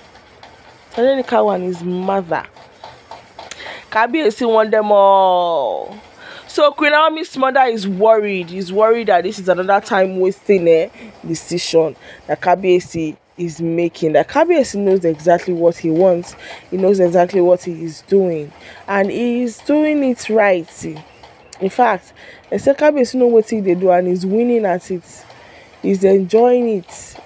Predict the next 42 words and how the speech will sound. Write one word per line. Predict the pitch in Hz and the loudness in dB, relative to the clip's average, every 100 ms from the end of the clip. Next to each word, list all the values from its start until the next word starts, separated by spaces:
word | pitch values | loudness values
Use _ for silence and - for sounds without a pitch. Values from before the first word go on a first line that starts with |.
| - - | -20 -12
He's | 180 185 | -4 0
enjoying | 185 180 208 214 214 196 | 0 0 2 2 2 0
it. | 170 - - - _ - - - - - - - - - - - - - - - - | -4 -10 -18 -20 _ -20 -20 -20 -20 -20 -20 -20 -20 -20 -20 -18 -18 -18 -20 -14 -2
You | |
know | 220 285 | 2 4
wetin | 262 - 262 | 4 2 0
e | |
dey | 196 | 2
do | 185 190 | 2 2
and | 185 175 | 2 0
e | 175 | 0
dey | 175 | -2
enjoy | 175 196 202 | 0 0 2
am. | 190 165 147 160 _ _ - - - - - - - - | 2 0 -6 -14 _ _ -20 -20 -20 -20 -20 -20 -20 -18
Say, | - 233 196 190 | 0 4 4 4
eh, | - | 2
make | 196 - | -2 -2
e | |
continue. | - 180 180 - 214 190 160 - - - | 0 2 2 -4 -4 -4 -6 -14 -20 -2
Say, | 269 | 0
but, | 220 196 190 | 2 2 4
eh, | 190 190 | 2 2
e | 190 | -4
still | - 208 | -6 0
just | 196 180 | 0 0
dey | |
pain | 170 190 180 | -2 0 0
am | 180 | -2
say | 185 175 | 2 0
because | 170 - 180 180 | 0 -4 -4 -2
of | 175 | -4
how | - 185 190 170 - | 0 2 4 2 0
that | 165 170 175 - | 2 2 0 0
whatever | 185 180 175 175 | 0 2 4 2
it | 170 | 0
is | 180 | -6
Kabiyesi | - 170 170 175 180 | 0 0 2 -4 -6
plan | - 175 170 | -2 0 0
is, | - 165 180 - - - - | -4 -8 -8 -14 -18 -16 -6
is | 180 160 151 | -4 -4 -8
dragging | - 185 196 202 190 | 0 0 2 0 0
Naomi, | 180 180 180 185 180 | 2 2 2 0 -2